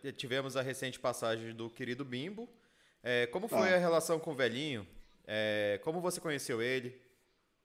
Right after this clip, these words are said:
Speaker 2: Pois é, cara, o Bimbo é um cara que eu conheci ele antes de eu ter a loja.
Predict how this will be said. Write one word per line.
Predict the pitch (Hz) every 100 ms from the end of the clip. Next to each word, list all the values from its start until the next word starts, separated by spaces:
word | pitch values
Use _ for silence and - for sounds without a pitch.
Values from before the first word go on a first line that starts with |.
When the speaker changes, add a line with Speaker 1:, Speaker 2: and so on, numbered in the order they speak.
| _ _ _ _ _ _ _ _ _ _ _ _
Speaker 2:
Pois | 151 127
é, | 156
cara, | 170 139 131
o |
Bimbo | 123 147 202 180 127 123
é | 156
um | 151
cara | - 139 160 170 170 165
que | - 175 180 185 185 _ _ _
eu | 135 - _
conheci | 185 175 - 202
ele | 185 202
antes | 190 196
de | 202
eu | 202
ter | 220
a | 226
loja. | 175 147 165 127 113